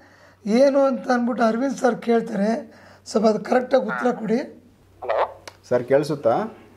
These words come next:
Speaker 2: ಹಾ, ಹಾ, ಸರ್, ಕೇಳಿಸ್ತಾ ಇದೆ. ನಿಮ್ಗೆ?
Speaker 3: ಹಾ, ಕೇಳುತ್ತೆ ಸರ್. ಈಗ ಏನ್ ಸಮಸ್ಯೆ ಇತ್ತು, ಅದು ತಿಳಿಸ್ಬಿಡಿ ಸರ್.
Speaker 2: ಹಾ, ಸರ್, first ನಿಮ್ಗೂ ಒಂದು first ಕೃತಜ್ಞತೆ ತಿಳಿಸ್ಬೇಕು ಸರ್. ಸುಮಾರು ದಿನದಿಂದ ಕಾಯ್ತಿದ್ದೆ.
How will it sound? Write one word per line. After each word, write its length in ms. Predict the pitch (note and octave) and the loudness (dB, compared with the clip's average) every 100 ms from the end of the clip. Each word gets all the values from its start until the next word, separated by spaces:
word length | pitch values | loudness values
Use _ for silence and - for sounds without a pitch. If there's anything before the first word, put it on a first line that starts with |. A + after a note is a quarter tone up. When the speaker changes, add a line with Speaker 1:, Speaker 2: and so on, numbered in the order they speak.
| - _ _ _ _ _ _ _ - | -20 _ _ _ _ _ _ _ -4
Speaker 2:
ಹಾ, 60 | |
ಹಾ, 340 | D3+ E3+ D3 - | -2 0 -2 -2
ಸರ್, 140 | F3 - | -6 -4
ಕೇಳಿಸ್ತಾ 320 | F#3+ E3+ - | -6 -4 -4
ಇದೆ. 280 | B2 B2+ G#3 | -2 0 -2
ನಿಮ್ಗೆ? 540 | D#3+ F3+ C4+ - _ _ _ _ | -4 -4 -4 -4 _ _ _ _
Speaker 3:
ಹಾ, 260 | A2+ D3+ C#3 | -6 -4 -4
ಕೇಳುತ್ತೆ 440 | - D3 D#3+ D3+ | -2 -2 0 -2
ಸರ್. 220 | A#2+ D3 | -2 0
ಈಗ 140 | A#2+ G#2 C#3 C#3 B2 A2+ F#2 | 2 4 2 2 0 -2 -6
ಏನ್ 460 | A2+ C#3 F3+ F#3 - | -6 -4 -2 -4 -12
ಸಮಸ್ಯೆ 600 | - C3+ E3+ E3+ E3+ C#3+ | -6 -2 -2 0 0 0
ಇತ್ತು, 440 | C#3 - D3+ D3 - - - _ G#2 | -4 -4 0 0 -2 -14 -20 _ -10
ಅದು 120 | - | -6
ತಿಳಿಸ್ಬಿಡಿ 400 | D3 D3+ C3+ A2 | -6 -4 -4 -6
ಸರ್. 220 | F#2 D2+ - _ _ _ _ _ - _ - _ _ _ - | -8 -12 -14 _ _ _ _ _ -20 _ -20 _ _ _ -4
Speaker 2:
ಹಾ, 140 | B2 A#2 | -2 -2
ಸರ್, 240 | - A#2+ - | -2 -4 -4
first 520 | C3 - F#3 D#3+ D3 | -10 -6 -6 -4 -8
ನಿಮ್ಗೂ 200 | E3+ F3+ | -8 -4
ಒಂದು 560 | F3+ D#3 C#3 C#3 - | -2 -2 -4 -4 -4
first 380 | - - - F3+ | -10 -10 -12 -6
ಕೃತಜ್ಞತೆ 420 | E3+ E3+ D#3+ D#3 | -2 -2 -4 -4
ತಿಳಿಸ್ಬೇಕು 440 | D#3 D3 C3+ C#3+ - | -4 -4 -4 -6 -2
ಸರ್. 180 | - A#2+ | -2 -2
ಸುಮಾರು 260 | - C#3 | -2 -2
ದಿನದಿಂದ 240 | C3+ B2+ C3 | -2 -4 -4
ಕಾಯ್ತಿದ್ದೆ. 880 | - B2+ - A2 G2+ A#2+ - _ | -2 -4 -4 -8 -4 -4 -4 _